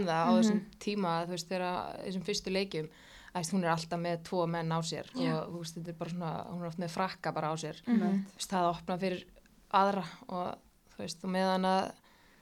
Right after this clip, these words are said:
Speaker 1: að ég veit ekki, meðan að úrslitin voru að koma, þá var maður
Speaker 2: Já.
Speaker 1: ekkert að einhvern veginn hafa áhyggjur af þessu, sko.
Speaker 2: Hún
Speaker 1: Maður
Speaker 2: var líka bara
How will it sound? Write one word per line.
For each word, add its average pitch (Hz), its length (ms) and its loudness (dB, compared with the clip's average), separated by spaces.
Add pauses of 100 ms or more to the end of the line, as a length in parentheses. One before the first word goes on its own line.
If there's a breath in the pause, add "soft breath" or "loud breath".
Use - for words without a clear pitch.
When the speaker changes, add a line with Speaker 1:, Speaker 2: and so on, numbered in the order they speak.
(760 soft breath)
Speaker 1:
að 180 80 -6
ég 175 80 -4
veit 170 40 -4
ekki, 165 160 2
meðan 170 320 0
að 175 220 0
úrslitin 196 340 0
voru 196 140 2
að 185 100 -6
koma, 185 180 0
þá 170 140 -2
var 185 100 -2
maður 190 220 0
Speaker 2:
Já. 226 160 6
Speaker 1:
ekkert 214 160 6
að 196 120 2
einhvern 196 260 -4
veginn 196 180 -2
hafa 196 240 -2
áhyggjur 202 300 -2
af 196 120 -2 (400)
þessu, 202 220 -4
sko. - 240 -6
Speaker 2:
Hún 170 80 -4
Speaker 1:
Maður 220 80 2
Speaker 2:
var 220 100 4
líka 220 180 2
bara 214 180 2